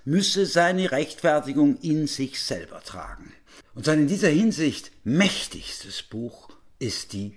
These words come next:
Schattenlinie. Das Buch liest sich, ähm, als wäre es erst gestern geschrieben worden und wurde doch vor genau einem Jahrhundert publiziert. Man nennt das zu Recht Zeitlosigkeit.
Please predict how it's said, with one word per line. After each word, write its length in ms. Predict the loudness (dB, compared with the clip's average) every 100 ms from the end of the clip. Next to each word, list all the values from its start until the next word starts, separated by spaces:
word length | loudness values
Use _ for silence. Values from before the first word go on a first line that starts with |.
| _
Schattenlinie. 880 | -14 -6 -4 -4 -8 -14 -16 -14 -16 _ _ _ -20 -20 -20 -18
Das 120 | -12
Buch 300 | -4 -4 -4
liest 280 | -6 -6 -6
sich, 320 | -6 -6 -8 -16 -20 -20 -20 -20 -20 -16
ähm, 360 | -6 -4 -4 -6
als 220 | -6 -2
wäre 260 | 0 2 0
es 460 | -2 -6 -10 -16 -16 -4
erst 180 | 0 2
gestern 280 | 0 0
geschrieben 500 | -4 -4 -6 -6 -4
worden 480 | -2 0 -2 -4 -10 -14 -20 -20 -20 _ _ -20 -16 -6
und 120 | -2
wurde 200 | 0 2
doch 340 | 2 0 -4 -18 _
vor 160 | -8 -4
genau 580 | -2 0 -2 -4 -10 -4
einem 320 | -2 0 -4
Jahrhundert 600 | -6 -6 -6 -8 -10 -16 -20 -20 _ _
publiziert. 800 | -10 -10 -10 -12 -16 -18 -20 -20 -20 -20 _ _ -20 -8
Man 120 | -4
nennt 180 | -4 -6
das 180 | -10 -12
zu 120 | -12
Recht 400 | -14 -18 -20 -20 -20 -20 -18
Zeitlosigkeit. 1000 | -10 -10 -10 -16 -20 -20 -20 -20 -20 -20